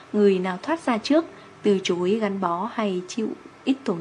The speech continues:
thương hơn sẽ được tuyên bố là kẻ chiến thắng. Sự từ chối có thể tiết lộ mức độ ngang bằng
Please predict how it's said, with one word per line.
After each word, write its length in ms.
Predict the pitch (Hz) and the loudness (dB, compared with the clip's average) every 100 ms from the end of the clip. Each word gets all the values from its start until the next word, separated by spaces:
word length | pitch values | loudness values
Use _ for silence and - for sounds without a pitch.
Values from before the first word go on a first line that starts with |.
| 165 | -2
thương 200 | 214 214 | -2 0
hơn 320 | 226 220 208 | 0 0 -2
sẽ 140 | - | -4
được 240 | 233 214 175 | -2 -2 -2
tuyên 220 | - 185 | 0 0
bố 220 | 170 175 214 | -2 -2 0
là 180 | 254 - | 0 -2
kẻ 140 | 185 170 | -8 -4
chiến 200 | 175 190 | -6 -4
thắng. 300 | 185 185 302 - - - - - | -6 -4 -6 -8 -20 -20 -20 -12
Sự 280 | - 247 - | -4 -4 0
từ 140 | 196 175 | -2 0
chối 340 | 180 175 208 - | -2 0 -2 -4
có 60 | 196 | -6
thể 200 | 233 165 - | -2 -2 0
tiết 260 | 277 285 | -2 0
lộ 160 | 285 - | 0 2
mức 260 | 226 294 269 | 2 2 4
độ 140 | 254 220 | 2 0
ngang 220 | 202 196 | -4 0
bằng 280 | 190 170 | 0 0